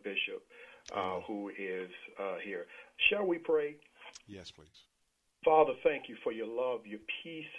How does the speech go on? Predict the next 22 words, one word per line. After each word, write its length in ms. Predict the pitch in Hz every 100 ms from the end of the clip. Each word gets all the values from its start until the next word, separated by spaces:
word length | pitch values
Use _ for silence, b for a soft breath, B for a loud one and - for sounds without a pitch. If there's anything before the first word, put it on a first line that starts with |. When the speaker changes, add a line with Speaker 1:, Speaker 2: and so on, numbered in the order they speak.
| -
Speaker 1:
and 220 | 127 123
your 180 | 110 101 95 -
joy. 300 | 92 87 - - B B B - -
We 200 | 135 131
are 80 | 123 -
trusting 400 | 135 - 147 127
Speaker 2:
Mm. 20 |
Speaker 1:
you 120 | 131
to 100 | 117
continue 520 | - 113 107 156 139 127
to 100 | 131
watch 380 | 104 123 127 - -
over 280 | 123 117 117
us, 260 | - - - - B B B B -
to 80 |
protect 640 | 147 135 120 - 156 - 120
us 140 | 107 -
and 200 | 101 104
bless 260 | 110 113 -
us. 160 | - - - - B B B B - -
Father, 280 | 185 185 139
we 200 | 135